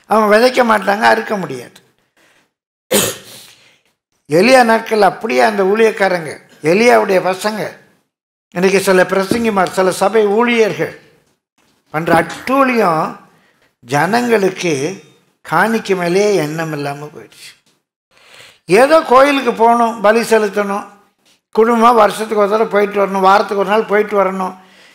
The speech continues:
என்னமோ போனோமா, பிந்தி போனோமா, கேட்க ஆள் கிடையாது. ப-, ஏதோ காணிக்கை போட்டோமா, வீட்டுக்கு போவோம். நமக்கும் ஒரு மதம் இருக்கு. கல்யாணத்துக்கு சர்டிஃபிகேட் கொடுப்பாங்க, செத்தா எடுப்பாங்க. அப்படிதான் எலியாவுடைய நாட்கள்ல இருந்துச்சு.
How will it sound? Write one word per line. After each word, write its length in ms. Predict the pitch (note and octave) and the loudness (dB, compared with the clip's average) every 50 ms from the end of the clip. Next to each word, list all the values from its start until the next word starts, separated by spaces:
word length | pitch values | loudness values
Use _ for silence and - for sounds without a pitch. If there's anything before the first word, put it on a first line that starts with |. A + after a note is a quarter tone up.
| _ | _
என்னமோ 460 | - C#3 E3+ G3+ A#3 B3 B3+ C4 C4+ | -2 2 2 2 4 4 2 4 2
போனோமா, 720 | C4 C4 A3 A#3+ B3 B3 A#3+ A#3+ A3+ A3+ A3+ A#3 G#3 F3 | 2 2 2 2 2 2 2 0 0 0 0 0 0 -2
பிந்தி 260 | - G3+ A3 A3+ A3 A#3 | -4 -4 -4 -2 -2 -2
போனோமா, 600 | G3 G#3+ G#3+ G#3 G3+ G3+ G3+ G#3 G3+ F#3+ D3+ A#2+ - - - - | 0 0 0 0 -2 -2 -2 0 0 -2 -2 -4 -10 -18 -10 -2
கேட்க 320 | - G3+ A#3 A#3 A3+ G#3+ | 0 2 2 2 2 2
ஆள் 180 | G3 G3+ G#3 G3 | 4 4 2 0
கிடையாது. 560 | G3+ F#3+ F#3 F3+ F3 E3+ E3 F3 F3+ - - _ _ _ _ _ - | 0 0 2 2 0 0 -2 -6 -12 -12 -16 _ _ _ _ _ -2
ப-, 260 | - G3 A3 A3+ A3 | 2 4 4 6 4
ஏதோ 160 | A3 A3+ A#3 A3 | 4 4 2 2
காணிக்கை 420 | - G#3 A3+ A#3 A3+ G3+ G#3+ G3 | 2 0 0 0 0 -2 0 0
போட்டோமா, 400 | F#3+ F#3+ F#3 F#3+ F#3+ G#3 G#3 G3 | 0 -2 -2 -4 -4 -2 -2 0
வீட்டுக்கு 300 | F#3 F#3 F#3 F3+ D#3 D#3 | 0 0 -2 -2 -6 -6
போவோம். 440 | D3 D#3+ D#3+ D3+ D3+ D#3 D3+ - - - | -6 -4 -4 -4 -6 -8 -12 -20 -18 -10
நமக்கும் 360 | D3+ E3+ G3 G#3+ A3+ A3 A#3+ | -6 -4 -2 -2 -2 0 0
ஒரு 100 | A3+ G#3+ | -2 0
மதம் 360 | G3+ F3+ F3+ F#3 F#3 G3+ G3+ | 0 0 -2 0 0 -2 -2
இருக்கு. 320 | F3+ D#3+ D3+ - F3 - - _ _ _ _ _ _ _ _ _ - | -2 -6 -8 -12 -14 -16 -16 _ _ _ _ _ _ _ _ _ -2
கல்யாணத்துக்கு 640 | - F#3 G3 G#3+ A3+ A#3 A#3 G#3+ A3 G#3 F#3+ - F#3+ | 0 2 4 4 4 2 2 0 -2 -2 0 0 0
சர்டிஃபிகேட் 300 | G3 G3 A3 G#3+ G#3 F#3+ | 0 0 -2 -4 -2 -4
கொடுப்பாங்க, 300 | G3 F#3 F3+ F#3 G3 G#3 | -6 -6 -4 -4 -4 -4
செத்தா 420 | A3+ - - F#3+ F#3 F#3+ - G#3+ G#3 | -4 -4 -2 -4 -4 -2 0 0 2
எடுப்பாங்க. 440 | G3+ F3+ E3+ E3 - E3+ D3 B2+ A#2+ - _ _ _ _ _ _ _ _ _ _ _ _ _ _ _ _ _ - | 2 0 -2 -6 -8 -8 -10 -10 -10 -18 _ _ _ _ _ _ _ _ _ _ _ _ _ _ _ _ _ -2
அப்படிதான் 360 | D#3+ F#3+ A3+ A#3+ C#4 D4 C#4 | -2 0 0 0 0 2 2
எலியாவுடைய 440 | B3 A#3 B3 C4 C4 B3+ B3+ B3 A#3+ | 2 4 4 4 4 2 2 0 -2
நாட்கள்ல 500 | A#3 A#3 A#3+ A#3+ - - - - A#3+ B3 | -2 -2 -2 -4 -6 -8 -6 -4 -2 -2
இருந்துச்சு. 500 | A#3 A3 A#3 A#3+ - - - - - | -2 -4 -6 -10 -10 -10 -12 -16 -16